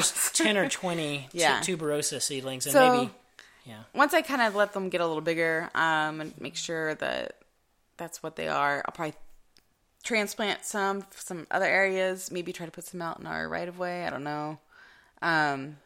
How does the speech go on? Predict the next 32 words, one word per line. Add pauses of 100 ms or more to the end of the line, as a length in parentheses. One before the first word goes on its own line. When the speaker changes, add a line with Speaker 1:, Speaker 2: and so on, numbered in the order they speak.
(120)
Speaker 1:
but
we
definitely
wanna
diversify
our
milkweed, (120)
um,
just
because
the
monarchs
have
had, (400)
I
mean, (500)
they've
had
a
rough
few
years
in
general,
and
then
with
this
latest,
um, (1800)
freak
freeze